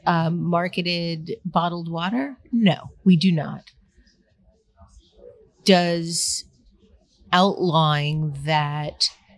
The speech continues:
then potentially curtail the innovation to create something that we don't know of yet? Maybe. I think it's really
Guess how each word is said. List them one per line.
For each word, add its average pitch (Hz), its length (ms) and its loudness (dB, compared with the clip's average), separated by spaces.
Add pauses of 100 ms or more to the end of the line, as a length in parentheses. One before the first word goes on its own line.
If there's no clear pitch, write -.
(200)
then 165 460 -2
potentially 165 1400 0 (460)
curtail 165 1080 -2
the 165 160 0
innovation 160 640 -2
to - 140 -14
create 165 500 -4
something 165 400 -2
that 160 220 -4
we 165 140 -2
don't 165 240 -4
know 165 320 -2
of 165 180 -8
yet? - 460 -8 (580)
Maybe. 147 680 0 (2250)
I 190 60 6
think 233 220 -2
it's 226 220 -2
really 190 560 -2